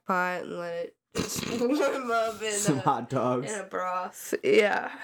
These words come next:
Speaker 1: yeah.
Speaker 2: Cook these fingers like hot dogs.
Speaker 1: No, this guy I was friends with, um, worked at a morgue. His dad's funeral home. He worked in the morgue. And I guess there's, like, some kind of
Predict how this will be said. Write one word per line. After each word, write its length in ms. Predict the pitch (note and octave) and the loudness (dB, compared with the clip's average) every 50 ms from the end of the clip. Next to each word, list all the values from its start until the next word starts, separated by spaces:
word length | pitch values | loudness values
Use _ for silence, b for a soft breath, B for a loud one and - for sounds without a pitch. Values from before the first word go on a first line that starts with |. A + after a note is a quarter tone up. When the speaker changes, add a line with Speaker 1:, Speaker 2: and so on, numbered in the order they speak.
| - - - | -6 -2 2
Speaker 1:
yeah. 260 | - - - - - - | 4 4 4 4 4 4
Speaker 2:
Cook 200 | F#3+ - - - | 4 2 2 0
these 240 | D#3 D3+ - - | -2 -2 -2 -2
fingers 360 | - - C#3 C3+ C3+ C3+ C3 B2+ | 0 2 2 2 2 2 2 2
like 140 | B2 A#2+ | 0 0
hot 240 | - C#3 B2+ B2 - | 0 0 -2 0 0
dogs. 420 | - C3 C3 C#3 C#3+ C3 C3+ - - _ _ | -2 -2 0 0 -2 -4 -6 -10 -18 _ _
Speaker 1:
No, 800 | B3+ B3 B3+ B3+ B3+ B3+ B3+ C4 B3+ A#3+ G#3+ G3+ - - - - | -2 0 2 2 2 2 2 2 0 0 -2 -2 -6 -10 -12 0
this 300 | - G#3 G#3+ A3 G#3+ - | 4 4 4 6 4 0
guy 720 | - - F#3+ G3 G#3 G#3 G#3 G3+ G3+ G3 G3 G3 G3+ - - - _ _ _ _ | 0 0 0 0 2 0 0 -2 -4 -6 -6 -6 -6 -6 -8 -10 _ _ _ _
I 160 | - - G3 F#3+ | 0 2 2 2
was 160 | F#3+ G3+ - | 0 -2 -4
friends 380 | - - A3 G#3+ G#3+ G#3+ G#3 | -2 2 2 2 2 2 -2
with, 640 | G#3+ G3+ G3+ G3+ G3 G3+ G#3 - - - - - - _ _ _ _ _ _ _ _ _ _ _ _ _ - | -4 -4 -4 -6 -6 -8 -8 -8 -8 -8 -8 -12 -16 _ _ _ _ _ _ _ _ _ _ _ _ _ 4
um, 580 | - - - G2+ G2+ G#3 - - - - A#3 - - _ - | 6 6 6 6 4 2 -2 -4 -8 -10 -10 -12 -14 _ 2
worked 240 | A3 A3+ A3 - | 2 2 4 4
at 100 | A#3 G#3+ | 2 2
a 60 | G3+ F#3+ | 2 0
morgue. 580 | F#3 F#3 F#3 F#3+ F#3+ F3+ - - - A3 - - _ _ _ _ _ _ _ _ _ _ | -2 -2 -2 -2 -2 -2 -4 -6 -8 -12 -14 -18 _ _ _ _ _ _ _ _ _ _
His 180 | - G#3+ G3 - | 0 2 2 4
dad's 760 | - G3 F#3+ F#3+ F#3+ F#3+ F#3 - - - - - - - - _ _ - | 4 4 4 4 0 -4 -4 -4 -4 -4 -4 -6 -8 -10 -16 _ _ -2
funeral 400 | - - G#3 G3 F3+ F3+ F3 F3+ | 4 4 6 6 6 4 0 -2
home. 300 | F3 E3 D#3+ E3+ F3+ F#3 | -4 -6 -6 -8 -10 -8
He 120 | F#3+ F#3+ | -6 -2
worked 260 | F#3 F#3 F#3+ F#3+ - - | 0 0 0 -2 -4 -4
in 80 | F#3+ | -4
the 80 | F3+ F3+ | -2 -2
morgue. 500 | F3 E3+ E3+ E3+ E3+ E3+ E3 E3+ - - B B B B B B _ _ _ _ _ - | -2 -2 -2 -2 -2 -4 -6 -8 -10 -16 B B B B B B _ _ _ _ _ 2
And 260 | F#3 F#3 F3+ F3+ F3 - | 4 4 4 2 0 -2
I 80 | G3+ | 0
guess 280 | G3 - G3 G#3 G3+ - | 0 0 0 2 0 -2
there's, 300 | - B3+ B3+ B3 A#3+ - | -2 -2 -2 -2 -4 -4
like, 240 | A#3+ A3 G3+ - - | -4 -4 -4 -6 -8
some 400 | - - - - F#3+ F#3 F#3+ - | -6 -6 -6 -6 -6 -8 -10 -12
kind 400 | - - G3 F#3 F3+ F3+ F#3 F3+ | -6 -2 0 0 0 0 -2 -2
of 420 | F3+ F3 F3 E3+ F3 - - - | -4 -4 -6 -8 -10 -14 -18 -20